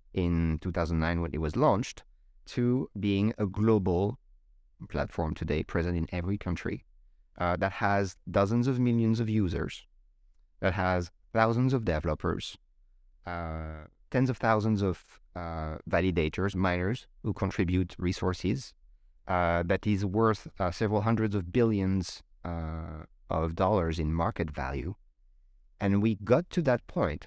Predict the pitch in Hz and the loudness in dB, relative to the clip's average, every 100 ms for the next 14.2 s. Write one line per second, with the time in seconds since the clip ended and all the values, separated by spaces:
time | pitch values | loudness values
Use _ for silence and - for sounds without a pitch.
0 | - - 123 113 127 143 139 - 113 104 | -20 -6 0 4 4 2 -2 -2 0 0
1 | - 98 92 90 92 85 - _ - - | -2 -2 0 0 0 -2 -6 _ -20 -20
2 | _ _ _ - 101 - 101 101 95 80 | _ _ _ -2 -2 2 2 2 0 -2
3 | - _ _ _ _ _ _ 113 135 151 | -6 _ _ _ _ _ _ 0 4 4
4 | 185 165 143 117 107 104 107 - - 92 | 4 4 0 2 2 2 0 -4 -8 -8
5 | - 90 80 107 107 _ _ _ _ _ | -2 0 2 0 -4 _ _ _ _ _
6 | _ _ 185 180 82 - 131 107 147 _ | _ _ -6 -4 -4 -2 -2 -2 -4 _
7 | _ _ - _ _ _ _ - 123 127 | _ _ -20 _ _ _ _ 0 2 4
8 | 143 139 110 107 95 90 120 151 220 240 | 2 2 2 2 2 2 0 0 0 -2
9 | - 107 104 107 101 151 190 - - _ | -2 -2 0 0 2 0 -2 -8 -20 _
10 | 104 98 92 87 90 85 - - - 87 | -2 0 2 2 2 0 -4 -6 -2 -2
11 | - 98 117 - 165 185 - _ _ _ | 0 2 2 0 2 0 -2 _ _ _
12 | _ - - 127 135 160 123 131 123 123 | _ -14 -2 0 4 2 2 4 4 4
13 | 110 107 107 98 95 85 87 85 85 98 | 2 0 0 0 0 -4 -2 0 0 0
14 | 71 | -4